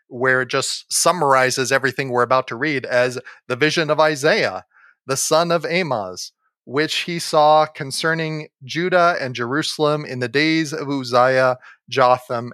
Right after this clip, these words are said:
Ahaz, and Hezekiah, kings of Judah. And so we know he continues preaching up to the time of King Hezekiah.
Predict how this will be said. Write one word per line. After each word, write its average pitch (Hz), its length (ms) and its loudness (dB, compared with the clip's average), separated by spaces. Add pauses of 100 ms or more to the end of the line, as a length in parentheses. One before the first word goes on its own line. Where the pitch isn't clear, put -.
Ahaz, 139 680 0
and 131 200 -4
Hezekiah, 120 720 -2
kings 123 420 -8
of 107 140 -10
Judah. 104 420 -6 (680)
And 127 140 -2
so 147 180 4 (220)
we 143 160 -2
know 160 180 4
he 156 140 0
continues 165 640 -2
preaching 165 420 -2
up 156 240 0
to 151 140 -4
the 139 100 0
time 151 400 0
of 120 140 -4
King 135 220 -6
Hezekiah. 156 720 0